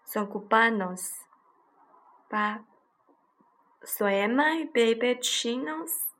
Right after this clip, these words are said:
Não, não são chinos, não chilenos.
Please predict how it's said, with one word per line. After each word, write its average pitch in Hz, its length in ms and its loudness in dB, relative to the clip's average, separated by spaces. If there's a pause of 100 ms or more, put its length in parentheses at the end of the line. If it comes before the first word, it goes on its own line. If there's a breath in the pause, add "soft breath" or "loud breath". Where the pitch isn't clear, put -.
(680 soft breath)
Não, 214 500 0 (320 soft breath)
não 208 140 0
são 220 260 -2
chinos, 240 920 2 (260 soft breath)
não 220 300 -2
chilenos. 220 1500 0